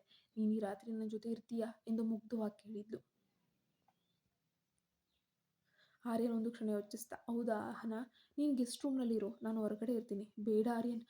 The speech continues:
ಆ ಗೆಸ್ಟ್ ರೂಮ್‌ನಲ್ಲಿ ಕಿಟಕಿ ಸರಿ ಇಲ್ಲ. ಪ್ಲೀಸ್, ಪ್ಲೀಸ್, ಪ್ಲೀಸ್, ನಿನಗೆ ಅಹನ ಮೇಲೆ ಸ್ವಲ್ಪನಾದ್ರೂ ಮರುಕ ಇದ್ರೆ ನನ್-, ನಿನ್ನ ರೂಮಿಗೆ ಕರ್ಕೊಂಡು ಹೋಗ್ತೀಯಾ?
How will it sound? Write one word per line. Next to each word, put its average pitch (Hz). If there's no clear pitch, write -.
ಆ 233
ಗೆಸ್ಟ್ 220
ರೂಮ್‌ನಲ್ಲಿ 226
ಕಿಟಕಿ 226
ಸರಿ 220
ಇಲ್ಲ. 220
ಪ್ಲೀಸ್, 220
ಪ್ಲೀಸ್, 220
ಪ್ಲೀಸ್, 226
ನಿನಗೆ 226
ಅಹನ 214
ಮೇಲೆ 220
ಸ್ವಲ್ಪನಾದ್ರೂ 214
ಮರುಕ 220
ಇದ್ರೆ 220
ನನ್-, 220
ನಿನ್ನ 233
ರೂಮಿಗೆ 226
ಕರ್ಕೊಂಡು 220
ಹೋಗ್ತೀಯಾ? 214